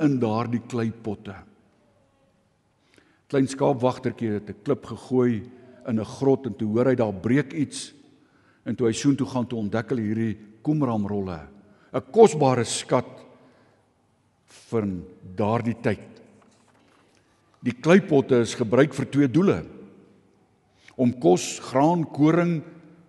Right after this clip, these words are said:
water in te bære. As jy oud genoeg is en op die plase groot geword het, destyds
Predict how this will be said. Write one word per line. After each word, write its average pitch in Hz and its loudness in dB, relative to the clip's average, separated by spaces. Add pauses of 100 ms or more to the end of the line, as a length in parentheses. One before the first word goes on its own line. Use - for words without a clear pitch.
(320)
water 131 2
in 117 2
te 110 -2
bære. 95 -2 (2750)
As - -12
jy 113 -4
oud - -4
genoeg 120 0
is 131 -4
en 113 -4
op 104 -6
die 101 -6
plase 123 -4
groot 127 -2
geword 120 -4
het, 117 -4 (260)
destyds 123 -4